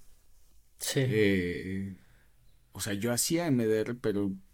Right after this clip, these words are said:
Speaker 2: me metí en ese mundo porque, pues, quería saber qué. Y es, acá es igual, o sea, el, pa-, es decir, para mí es aceptar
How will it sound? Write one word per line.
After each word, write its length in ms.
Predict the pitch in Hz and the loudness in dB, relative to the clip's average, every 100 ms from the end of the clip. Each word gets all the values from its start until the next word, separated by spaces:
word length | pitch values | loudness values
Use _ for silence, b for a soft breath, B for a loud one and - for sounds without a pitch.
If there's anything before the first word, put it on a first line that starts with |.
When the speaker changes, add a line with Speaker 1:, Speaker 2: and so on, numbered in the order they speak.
| - - | -20 -4
Speaker 2:
me 160 | 110 104 | 0 2
metí 280 | 104 - 123 | 2 2 0
en 100 | 123 | 0
ese 180 | - | -2
mundo 260 | 113 117 120 | -2 -2 -2
porque, 260 | - - - | -4 -8 -10
pues, 160 | - - - | -18 -14 -6
quería 320 | 95 98 101 | 0 2 0
saber 380 | - 87 98 - | -2 -2 -4 -2
qué. 300 | 131 117 - - B B B B B B - - _ _ _ _ - _ - - _ 143 | -2 -2 -4 -20 B B B B B B -20 -20 _ _ _ _ -20 _ -20 -20 _ 0
Y 180 | 135 | 2
es, 140 | 147 143 | 2 0
acá 220 | 139 - | -6 -4
es 160 | 156 - | -4 -6
igual, 440 | 151 151 151 123 - | -6 -4 -2 -4 -8
o 80 | 104 | -4
sea, 180 | 123 | -2
el, 200 | 117 104 - - - - - - - - - - - - - - - - | 0 -4 -10 -20 -20 -20 -20 -20 -20 -20 -20 -20 -20 -20 -20 -20 -20 -18
pa-, 100 | - - | -16 -6
es 220 | 120 139 | 0 2
decir, 280 | 127 131 117 | 2 -2 0
para 220 | - 127 | 0 2
mí 220 | 143 175 | 2 0
es 180 | 175 - | 0 -2
aceptar 540 | 147 127 - 120 110 | -4 -6 -4 -4 -4